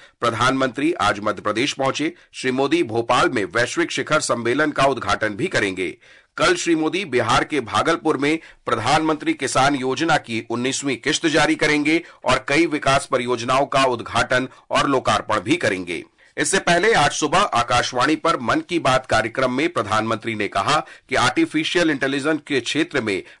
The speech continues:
भारत तेजी से अपनी मजबूत पहचान बना रहा है।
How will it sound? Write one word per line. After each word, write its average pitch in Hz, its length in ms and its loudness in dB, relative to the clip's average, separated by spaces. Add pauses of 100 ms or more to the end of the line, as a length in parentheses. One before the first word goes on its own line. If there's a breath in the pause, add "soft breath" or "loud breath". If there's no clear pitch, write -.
भारत 135 440 0
तेजी 160 300 0
से 165 120 0
अपनी 127 280 -2 (100)
मजबूत 120 440 -2
पहचान 113 400 0
बना 127 260 2
रहा 95 200 0
है। 92 200 -2